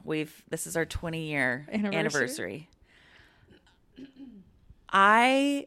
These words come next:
Speaker 1: specifically remember in college, it, I, I, so I saw it in college.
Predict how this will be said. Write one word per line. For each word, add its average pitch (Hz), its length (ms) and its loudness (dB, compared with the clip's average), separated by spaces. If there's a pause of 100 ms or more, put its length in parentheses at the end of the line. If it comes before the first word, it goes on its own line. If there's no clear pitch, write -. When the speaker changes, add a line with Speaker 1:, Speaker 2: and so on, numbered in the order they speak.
Speaker 1:
specifically 185 1300 0
remember 156 600 0
in 165 160 0
college, 143 520 0
it, 180 240 2
I, 190 80 8
I, 180 220 6
so 156 140 0
I 185 140 4
saw 214 300 6
it - 80 4
in 156 120 -2
college. 127 680 0